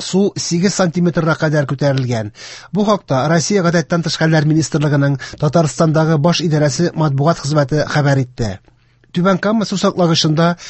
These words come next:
су дәрәҗәсе тәүлек эчендә бераз төшкән. Ике су саклагычта да боз саклана. Республика елгаларында боз ваткычлар эшли.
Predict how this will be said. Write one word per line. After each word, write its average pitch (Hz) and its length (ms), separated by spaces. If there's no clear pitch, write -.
су - 160
дәрәҗәсе 175 640
тәүлек 165 320
эчендә 165 300
бераз 156 320
төшкән. 123 480
Ике 180 220
су 190 100
саклагычта 180 640
да 180 120
боз 147 220
саклана. 131 540
Республика 202 440
елгаларында 165 720
боз 143 220
ваткычлар 147 480
эшли. 107 380